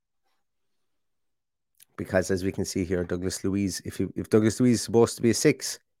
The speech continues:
he ain't playing as a six in this, in this. And look, I completely understand the opposition that we're playing against. Um, but it's, it's, it's, it's night and day. The two setups are night and day. You look at this as a nice,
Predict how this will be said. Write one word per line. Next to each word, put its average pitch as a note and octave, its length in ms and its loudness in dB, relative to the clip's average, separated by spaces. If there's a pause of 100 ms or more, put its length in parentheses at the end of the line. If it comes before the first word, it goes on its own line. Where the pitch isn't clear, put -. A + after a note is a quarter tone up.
(100)
he - 220 -14
ain't A2+ 200 6
playing G#2+ 220 4
as G2+ 160 2
a F#2+ 60 -2
six - 320 -4
in F#2+ 100 -4
this, F#2+ 220 -4
in G2 160 -6
this. E2 180 -2
And D3 180 0
look, D3+ 160 4
I B2 100 6
completely A#2 360 0
understand A2 400 0
the G2+ 40 4
opposition F#2+ 480 0
that - 80 -10
we're F#2 100 -6
playing F#2+ 300 0
against. F2 340 -4 (440)
Um, F2+ 220 2
but F#2+ 340 2
it's, - 280 -2
it's, - 400 -6
it's, - 380 -6 (420)
it's F#2+ 140 0
night A2 300 10
and G#2 140 0
day. F#2+ 200 8
The F2 120 -2
two - 160 0
setups G2+ 420 4
are G#2 60 0
night G2+ 260 2
and F#2+ 80 -4
day. F#2 140 4
You G2 160 2
look G2+ 160 0
at F#2 80 -4
this G#2+ 240 2
as F#2+ 120 -2
a G2+ 60 0
nice, A2 540 2